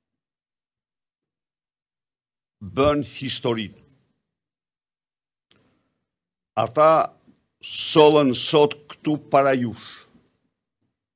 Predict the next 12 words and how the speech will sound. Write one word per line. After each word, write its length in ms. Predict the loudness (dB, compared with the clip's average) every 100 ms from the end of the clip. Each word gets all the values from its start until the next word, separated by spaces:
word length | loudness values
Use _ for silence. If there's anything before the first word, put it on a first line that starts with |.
| _ _ _ _ _ _ _ _ _ _ _ _ _ _ _ _ _ _ _ _ _ _ _ _ 0
Për 140 | 2 2
herë 380 | 0 2 2 2
të 120 | -2 2
parë 500 | 6 6 4 -2 -18 _ _ _ _ _ _ _ _ _ _ _ _ _ _ _ _ _ _ _ _ _ _ _ -2
në 180 | 4 4
historinë 680 | 4 2 2 4 2 -2 -6 -10
e 140 | 0 0
pluralizmit 840 | 2 4 4 4 0 0 -2 -4 0
politik 540 | 0 0 0 -2 -2
në 100 | -2
Shqipëri, 640 | -2 -2 -4 -4 -2 -2 -4 -10 -20 _ _ _ _ _ _ _ _ _ _ _ _ _ _ _ _ _ _ 2
kandidat 720 | 2 2 4 6 6 2 -18